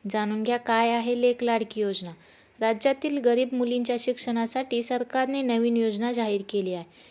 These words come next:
किंवा योजनेअंतर्गत पात्र मुलींना पंच्याहत्तर हजार रुपये रोख मिळतील.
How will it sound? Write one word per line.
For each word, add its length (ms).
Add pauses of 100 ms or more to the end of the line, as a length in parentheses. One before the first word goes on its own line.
(160)
किंवा 260
योजनेअंतर्गत 840
पात्र 340
मुलींना 460
पंच्याहत्तर 720
हजार 300
रुपये 360
रोख 240
मिळतील. 400